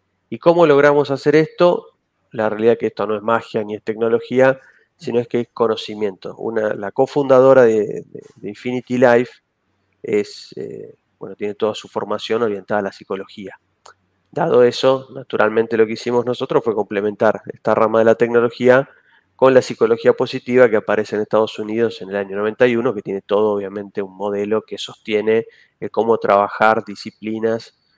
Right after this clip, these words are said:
con seres humanos para poder desarrollar ámbitos de mejora y potenciar el bienestar. Entonces nosotros sabemos en tiempo real lo que está pasando. Tenemos, por ejemplo, una de nuestras aplicaciones nos dice cómo empezaste el día.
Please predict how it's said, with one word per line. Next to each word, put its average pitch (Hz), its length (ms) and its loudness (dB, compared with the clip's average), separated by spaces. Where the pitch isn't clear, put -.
con 101 160 -12
seres 104 380 -8
humanos 104 420 -4
para 101 260 -2
poder 98 440 -8
desarrollar 101 760 -2
ámbitos 107 540 -4
de 98 100 -10
mejora 107 480 2
y 110 40 -2
potenciar 98 520 -8
el 95 80 -8
bienestar. 92 480 -4
Entonces - 400 -6
nosotros 143 380 -4
sabemos 131 400 6
en 113 80 -4
tiempo 135 320 2
real 127 240 6
lo 120 100 2
que 110 60 -6
está 120 180 -2
pasando. 110 580 -2
Tenemos, 113 320 0
por 110 140 -2
ejemplo, 117 300 -2
una 117 120 2
de 117 60 4
nuestras 113 300 -2
aplicaciones 110 500 -2
nos 110 100 -2
dice 113 280 -2
cómo 117 280 2
empezaste 117 480 0
el 110 100 4
día. 139 340 4